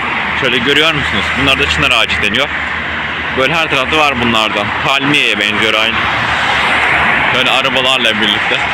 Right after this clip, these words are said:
Burası bir araba kaynıyor zaten. Ablam, babam da burada. Şöyle sizler de görüyorsunuz zaten. Burada Oriflame falan yağ fabrikası var. Şöyle görmüş olduğunuz gibi.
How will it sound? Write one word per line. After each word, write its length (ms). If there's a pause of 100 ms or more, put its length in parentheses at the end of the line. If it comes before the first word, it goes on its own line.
(180)
Burası 320
bir 60
araba 240 (100)
kaynıyor 260
zaten. 140
Ablam, 380
babam 260
da 140
burada. 280 (1500)
Şöyle 280
sizler 420
de 40
görüyorsunuz 520
zaten. 300
Burada 220
Oriflame 360
falan 340
yağ 180
fabrikası 680
var. 80 (1120)
Şöyle 240
görmüş 500
olduğunuz 520
gibi. 200